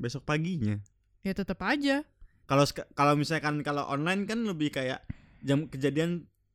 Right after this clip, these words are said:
Speaker 1: tiga menit yang lalu, terus harus dibikin sekarang gitu.
Speaker 2: Tapi itu udah termasuk dalam S O P kerja dia sih, supaya
Speaker 1: Hmm.
Speaker 2: untuk,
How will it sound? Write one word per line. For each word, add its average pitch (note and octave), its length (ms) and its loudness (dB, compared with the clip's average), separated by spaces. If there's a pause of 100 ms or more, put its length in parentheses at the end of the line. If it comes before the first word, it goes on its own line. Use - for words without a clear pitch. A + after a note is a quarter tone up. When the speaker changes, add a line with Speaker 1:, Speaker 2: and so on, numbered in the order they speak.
(220)
Speaker 1:
tiga C3+ 240 -2
menit C3 160 -2
yang C3+ 80 -4
lalu, C#3 400 -2
terus D3 160 -2
harus C3 240 0
dibikin B2 320 -2
sekarang B2 400 -4
gitu. G#2+ 240 -14 (320)
Speaker 2:
Tapi A#3+ 320 0
itu D#4 80 2
udah B3 80 6
termasuk G3+ 400 2
dalam F#3+ 240 0
S - 240 -8
O G3 80 -2
P F#3 160 -8
kerja F3 320 -4
dia G#3 240 4
sih, F#3+ 160 -4
supaya F3+ 640 -2
Speaker 1:
Hmm. F#3 160 0
Speaker 2:
untuk, F#3 240 -6